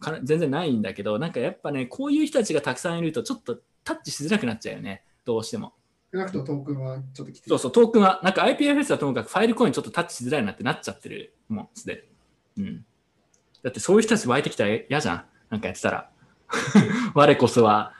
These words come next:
Speaker 1: ま-、なんかファイルコインマイナーのあれですって言って、なんかすげえ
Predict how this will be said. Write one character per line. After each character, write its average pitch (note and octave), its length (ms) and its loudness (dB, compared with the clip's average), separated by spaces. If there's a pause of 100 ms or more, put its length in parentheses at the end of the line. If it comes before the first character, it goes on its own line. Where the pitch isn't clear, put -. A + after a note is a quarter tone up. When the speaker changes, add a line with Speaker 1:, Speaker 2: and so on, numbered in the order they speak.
(140)
Speaker 1:
ま-、 B2+ 180 4 (640)
な A#2+ 100 2
ん G#2+ 40 0
か A2+ 100 -2
フ - 60 -6
ァ B2 100 4
イ E3+ 60 4
ル A#2+ 60 -2
コ C#3 140 4
イ A#2 40 6
ン G#2+ 80 2
マ G#2+ 120 2
イ A2+ 60 2
ナ A2 120 -2
ー - 20 -2
の A2 100 -2
あ G#2+ 80 0
れ A2 80 4
で A2+ 100 4
す - 100 -10
っ - 40 -20
て G2+ 60 -14
言 - 40 -16
っ - 20 -20
て、 G2+ 80 -14
な G2+ 80 -6
ん G2+ 40 -10
か - 80 -16
す - 120 -6
げ A#2+ 100 4
え G2+ 280 2